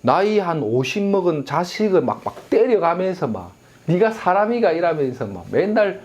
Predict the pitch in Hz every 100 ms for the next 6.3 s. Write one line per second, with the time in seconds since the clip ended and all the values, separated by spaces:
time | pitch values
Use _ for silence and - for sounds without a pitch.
0 | - - - 131 139 156 156 196 165 135
1 | 120 117 135 156 160 160 123 110 - -
2 | 160 - 127 135 165 127 98 98 82 -
3 | - - - 220 127 147 247 214 151 -
4 | 151 113 104 - 98 87 80 71 - -
5 | 143 156 175 113 127 - 170 160 127 110
6 | 98 92